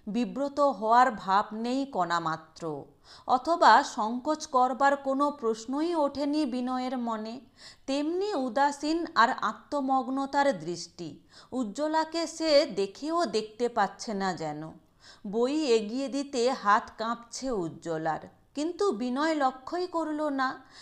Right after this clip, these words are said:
বেশ সহজ ভঙ্গিতে বলে চলল, "আপনার ডিফিকাল্টি কোথায়? শেষ চারটে লাইন, 'For oft when on my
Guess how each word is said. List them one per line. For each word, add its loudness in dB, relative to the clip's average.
বেশ -2
সহজ -2
ভঙ্গিতে 0
বলে -2
চলল, -6
"আপনার 4
ডিফিকাল্টি 4
কোথায়? 4
শেষ -2
চারটে 6
লাইন, 4
'For 10
oft 6
when 8
on 4
my 4